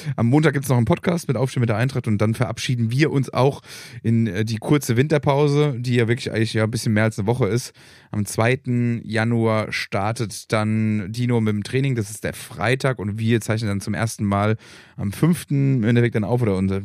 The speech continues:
unser Podcast kommt am fünften dann wieder raus. Also das ist dann praktisch unser Restart in die Winter-, Winterrunde.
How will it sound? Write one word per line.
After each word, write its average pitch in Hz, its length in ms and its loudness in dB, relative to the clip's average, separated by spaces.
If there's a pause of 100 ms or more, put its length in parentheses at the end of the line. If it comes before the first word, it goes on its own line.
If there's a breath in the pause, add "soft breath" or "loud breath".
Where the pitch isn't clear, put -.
(140)
unser 101 280 -2
Podcast 107 320 -4
kommt 104 120 -4
am 101 80 -4
fünften 123 280 -4
dann 110 80 2
wieder 107 140 0
raus. 110 360 -2
Also 101 140 -6
das 104 100 -4
ist 110 100 -8
dann 95 160 0
praktisch 101 260 -8
unser 117 260 2
Restart 110 540 0 (440)
in 104 160 -6
die 101 160 -2
Winter-, 98 380 0 (160)
Winterrunde. 101 520 -2